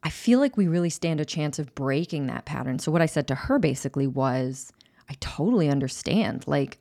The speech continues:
I have, um, you know, over the last year and a half or whatever, found myself regularly upset that clothes don't fit anymore. But I'm never upset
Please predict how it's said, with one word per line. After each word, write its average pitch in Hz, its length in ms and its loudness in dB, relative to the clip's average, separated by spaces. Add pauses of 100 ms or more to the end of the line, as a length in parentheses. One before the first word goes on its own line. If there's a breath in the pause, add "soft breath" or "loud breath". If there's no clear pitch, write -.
I 151 220 0
have, 135 680 -4 (840)
um, 135 420 -8
you 170 120 -4
know, 143 140 -2
over 160 260 0
the 151 80 0
last 135 580 -2 (360)
year 151 140 -6
and 139 80 -4
a 135 60 -6
half 156 240 -4
or 156 60 0
whatever, 139 260 -2
found 170 260 -2
myself 147 640 -2
regularly 185 920 0
upset - 680 -4 (440 soft breath)
that 160 140 -4
clothes 147 240 -2
don't - 240 -4
fit - 220 -6
anymore. 135 580 -4 (640 soft breath)
But 156 160 0
I'm 170 480 6
never 180 500 2 (100)
upset - 540 -4